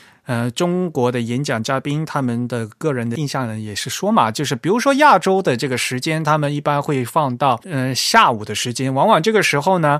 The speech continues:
美洲的人已经睡着了，但是欧洲人还没起床，这，这样的一个比较尴尬的时间，所以感觉好像就是听众比较少。啊，然后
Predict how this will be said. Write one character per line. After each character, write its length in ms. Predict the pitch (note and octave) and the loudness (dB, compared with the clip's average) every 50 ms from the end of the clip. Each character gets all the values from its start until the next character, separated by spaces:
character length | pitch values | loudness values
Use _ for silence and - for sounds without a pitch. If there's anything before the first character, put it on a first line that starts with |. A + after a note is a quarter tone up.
| - | -2
美 240 | - D3+ C3+ C3 C3+ | -2 -2 0 0 2
洲 160 | - G3 G#3 | 2 2 4
的 140 | G#3 G3 D#3+ | 4 4 4
人 200 | C3+ C3+ B2+ D3 | 4 4 2 2
已 60 | C3+ | 0
经 120 | A#2 E3+ E3+ | -2 -2 -2
睡 180 | D#3 - A3 | 0 0 0
着 240 | C3+ - A#2+ A2 A#2+ | 2 2 0 2 4
了， 160 | E3 F3 C3+ | 4 4 4
但 160 | A#2 - D3 C3+ | 4 2 2 2
是 180 | - - D3 C3+ | 0 0 0 0
欧 260 | C3 F3 F3 F3+ F#3 | 2 2 2 4 4
洲 100 | F#3+ F#3+ | 2 2
人 160 | E3+ D3 C#3 | 2 2 0
还 80 | A#2+ C3 | 0 -2
没 100 | C3+ D#3 C#3+ | -2 -2 -2
起 180 | - - - | -2 -2 -2
床， 420 | G#2 - - A2+ G2+ G#2 A2 C3+ D3 | -2 -6 -6 -4 -4 -2 -2 -2 -2
这， 160 | C#3+ D3 C#3 | 0 0 0
这 140 | B2+ - E3 | 0 2 2
样 140 | F3 D3+ C#3 | 2 2 2
的 80 | C3+ | 0
一 100 | B2 A#2 | -2 -2
个 100 | A#2 B2 | -2 -4
比 120 | A2+ - C3+ | -4 -2 -2
较 120 | B2+ A#2 | -2 -2
尴 160 | A#2 D#3+ D#3+ | 0 -2 0
尬 140 | E3 F#3+ E3 | 2 4 2
的 80 | B2 G#2+ | 2 2
时 160 | - - C3 | -2 -4 -4
间， 240 | A2+ C3+ C3 C3+ - - - _ | -2 -2 -2 -4 -4 -8 -16 _
所 160 | - - E3 | -6 -4 -4
以 40 | D#3+ | 0
感 200 | D3+ C#3+ A#2+ G#2+ | 0 0 0 0
觉 140 | G#2 B2+ C#3+ | 0 0 0
好 160 | D3+ C#3+ G#2 | 0 0 -2
像 160 | G#2+ C3+ C3+ | -2 -4 -6
就 100 | C3 C3 | -6 -6
是 140 | C3 A#2 A2+ | -6 -8 -8
听 160 | - - D#3 | -8 -6 -6
众 160 | E3 F3 C#3+ A#2 | -4 -4 -4 -4
比 80 | A#2+ | -2
较 140 | - F#3 F3 | -2 0 0
少。 480 | E3+ - G#2 F#2 F#2 G2 A2 A#2 A2+ - _ _ _ _ _ | 0 -2 -2 -4 -4 -4 -4 -4 -4 -8 _ _ _ _ _
啊， 220 | B2+ A2+ G#2+ - - - - - - - - - | -4 -4 -4 -4 -8 -14 -20 -20 -20 -20 -6 0
然 180 | C#3 C3+ D#3 | 4 4 4
后 340 | D3+ - - G#3+ F3+ B2+ - | 4 4 4 6 6 6 4